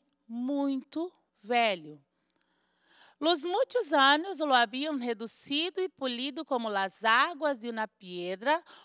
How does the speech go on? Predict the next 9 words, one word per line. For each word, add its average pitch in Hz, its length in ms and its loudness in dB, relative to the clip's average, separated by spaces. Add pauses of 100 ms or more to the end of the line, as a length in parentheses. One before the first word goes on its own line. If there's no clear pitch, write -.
(100)
o 277 140 4
las 285 260 4
generaciones 302 1160 -2
de 254 120 -2
los 226 300 -4
hombres 240 500 -4 (360)
a 254 120 4
una 214 300 -2
sentencia. 160 920 -12